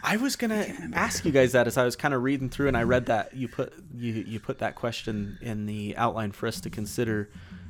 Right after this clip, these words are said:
Speaker 1: B, and I was trying to remember, and I coulda looked this up beforehand.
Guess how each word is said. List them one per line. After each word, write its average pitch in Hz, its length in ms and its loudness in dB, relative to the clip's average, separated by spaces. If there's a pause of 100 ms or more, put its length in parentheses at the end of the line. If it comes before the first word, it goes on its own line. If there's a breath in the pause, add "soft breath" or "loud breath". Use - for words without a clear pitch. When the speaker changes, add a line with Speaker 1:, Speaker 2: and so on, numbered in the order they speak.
(180 loud breath)
Speaker 1:
B, 117 220 2
and 123 160 -4
I 156 80 0
was 175 180 2
trying 339 300 0
to 330 60 0
remember, 147 840 4 (360 soft breath)
and 120 100 2
I 117 40 4
coulda 156 220 4
looked 120 220 2
this - 180 0
up - 140 -2
beforehand. 107 600 -2